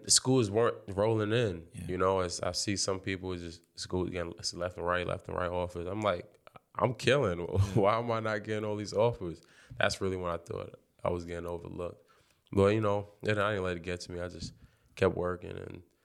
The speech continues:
Speaker 1: just show people wherever I'm at, I'm, I'ma do it.
Speaker 2: What do you say to the youngsters? Because you and I both know some who are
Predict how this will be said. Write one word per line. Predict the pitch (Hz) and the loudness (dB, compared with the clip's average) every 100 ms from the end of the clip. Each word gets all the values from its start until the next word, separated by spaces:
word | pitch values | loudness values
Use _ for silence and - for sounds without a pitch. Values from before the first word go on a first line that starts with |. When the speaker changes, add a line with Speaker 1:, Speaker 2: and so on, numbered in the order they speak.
| - - | -18 -8
Speaker 1:
just | - | 0
show | 95 92 | 4 2
people | 92 85 | 0 -6
wherever | 85 90 87 | -2 -2 -2
I'm | 87 87 | -4 -2
at, | 87 82 | -4 -4
I'm, | 82 - | -8 -10
I'ma | 85 80 | -12 -10
do | 87 87 82 | -4 -4 -4
it. | - - - - - _ - | -8 -16 -20 -20 -20 _ 2
Speaker 2:
What | 196 | 6
do | 311 | 8
you | 339 | 8
say | - 240 | 6 4
to | 240 240 | 2 -2
the | 202 | 0
youngsters? | 190 180 - 170 175 | 2 2 2 2 0
Because | 151 160 165 139 | 0 6 8 8
you | 160 226 | 6 6
and | 226 | 6
I | 202 | 6
both | 160 185 208 | 6 6 6
know | 190 185 | 4 6
some | 175 175 151 151 156 - | 8 8 6 2 -4 4
who | 147 147 | 6 8
are | 135 127 113 | 8 8 4